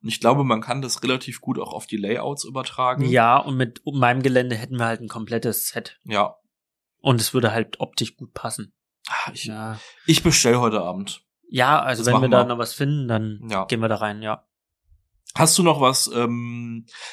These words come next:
Speaker 1: äh, loszuwerden zum Spielerischen? Hast du mal ein Space Marine Faction Pack schon mal reingeguckt?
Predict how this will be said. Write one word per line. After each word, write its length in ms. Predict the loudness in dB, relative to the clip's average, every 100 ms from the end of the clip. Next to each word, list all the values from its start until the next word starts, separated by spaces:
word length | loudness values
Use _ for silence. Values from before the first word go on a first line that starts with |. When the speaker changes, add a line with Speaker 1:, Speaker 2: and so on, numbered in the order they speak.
| -20 _
Speaker 1:
äh, 140 | 4
loszuwerden 840 | 6 6 4 2 2 2 0 -6 -6
zum 180 | -2 -2
Spielerischen? 580 | 0 0 -2 -2 -2
Hast 160 | -4 -2
du 60 | 0
mal 120 | 2
ein 80 | 0
Space 360 | 0 0 -2
Marine 160 | -6 -8
Faction 400 | -8 -8 -8 -8
Pack 200 | -8 -8
schon 140 | -6 -4
mal 60 |
reingeguckt? 560 | -4 -6 -8 -12 -14